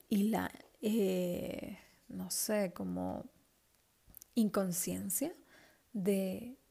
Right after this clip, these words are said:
de, de hablarle así a alguien, y a una mujer,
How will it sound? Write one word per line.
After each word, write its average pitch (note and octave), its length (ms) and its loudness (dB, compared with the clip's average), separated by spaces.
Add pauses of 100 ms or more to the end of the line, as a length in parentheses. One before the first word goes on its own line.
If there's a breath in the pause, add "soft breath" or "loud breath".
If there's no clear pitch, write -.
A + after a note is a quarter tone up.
de, G3 360 -4
de F#3+ 160 -2
hablarle F3 300 -2
así G#3+ 280 0
a G#3+ 120 0
alguien, A3 440 -2 (480 loud breath)
y F#3+ 160 -4
a D#3+ 80 -2
una A3+ 140 0
mujer, G#3 500 -2